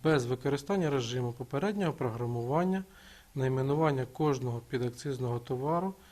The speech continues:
із зазначенням коду товарної підкатегорії згідно з У К Т Зет передбачена стаття сімнадцять Закону України від шостого липня тисяча дев'ятсот дев'яносто шостого року номер двісті шістдесят п'ять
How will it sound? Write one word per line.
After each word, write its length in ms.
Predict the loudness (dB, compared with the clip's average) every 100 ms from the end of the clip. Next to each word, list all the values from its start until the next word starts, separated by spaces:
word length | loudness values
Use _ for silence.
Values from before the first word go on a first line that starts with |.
| -20 -20 -8
із 220 | -4 -4
зазначенням 720 | -4 -4 -2 -2 -2 -4 -4 -4
коду 300 | -4 -4 -4
товарної 580 | -6 -4 -2 0 -2 -4
підкатегорії 920 | -8 -12 -10 -6 -2 0 0 0 -4
згідно 500 | -6 -6 -4 -2 -4
з 180 | -6 -12 -20 -20 -14
У 80 | -8
К 160 | -8
Т 180 | -6 -4
Зет 260 | 2 2 0 -6 -20 -20 -20 -20 -8
передбачена 800 | 0 0 0 0 0 0 -4 -4 -6
стаття 540 | -6 -4 -4 -2 -2
сімнадцять 680 | 0 0 2 2 0 -4 -4
Закону 500 | -4 -4 -4 -2 -2
України 640 | -2 0 0 0 -2 -2 -6 -16 -20 -20 -20 -20 -20 -18 -8
від 160 | -8 -8 -10
шостого 640 | -4 -2 -2 -2 0 2
липня 340 | 0 0 -2 -4 -14 -16
тисяча 340 | -8 -8 -4 0
дев'ятсот 320 | 0 0 0
дев'яносто 340 | 0 -2 -4
шостого 400 | -4 -4 -2 -2
року 220 | 0 0 0
номер 300 | 0 0 -2
двісті 440 | -4 -6 -4 -6
шістдесят 400 | -4 -4 -4 -2
п'ять 260 | -2 -2